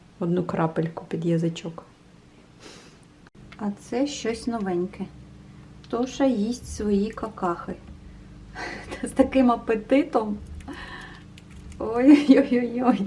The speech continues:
Тоша, фу. Так, я знаю, що це значить, щось йому не вистачає. Якихось елементів не вистачає.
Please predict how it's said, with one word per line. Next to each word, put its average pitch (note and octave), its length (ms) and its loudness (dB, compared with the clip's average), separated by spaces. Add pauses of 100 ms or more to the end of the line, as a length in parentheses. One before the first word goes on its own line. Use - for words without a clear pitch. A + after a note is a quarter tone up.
(260)
Тоша, A#3+ 460 -4 (160)
фу. A3 480 -4 (440)
Так, G3+ 220 -2 (360)
я A3 240 2
знаю, D4+ 320 8 (140)
що C4 300 -6 (560)
це C#4 220 2
значить, C#4+ 400 2
щось - 400 0
йому B3+ 180 4
не B3 120 4
вистачає. G#3+ 800 -2 (960)
Якихось C4 800 -4 (220)
елементів A3+ 720 -2
не F#3 100 -6
вистачає. F#3 760 -8